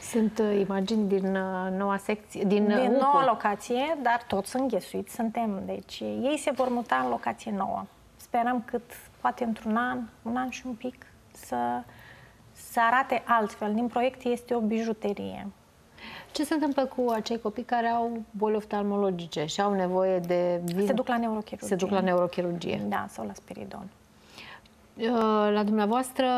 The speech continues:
Speaker 1: știu, vorbeam înainte de emisiune, există și un centru regional de genetică medicală. Ce
Speaker 2: Da.
Speaker 1: înseamnă acest lucru și ce se întâmplă în acest centru?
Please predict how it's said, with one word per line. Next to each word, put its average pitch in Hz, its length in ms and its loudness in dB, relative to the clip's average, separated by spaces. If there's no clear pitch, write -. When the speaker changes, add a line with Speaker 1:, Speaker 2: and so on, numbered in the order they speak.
Speaker 1:
știu, 233 240 -2
vorbeam 214 360 4
înainte 208 320 2
de 185 420 4
emisiune, 175 440 0
există 233 360 0
și 226 160 -2
un 226 100 2
centru 226 260 0
regional 208 440 2
de 220 180 2
genetică 202 520 0
medicală. 180 520 0
Ce 156 200 -2
Speaker 2:
Da. 233 60 2
Speaker 1:
înseamnă 226 320 2
acest 202 260 -2
lucru 233 160 0
și - 140 -4
ce - 120 -2
se 254 120 -2
întâmplă 202 280 0
în 165 60 -2
acest 165 260 -6
centru? - 260 -6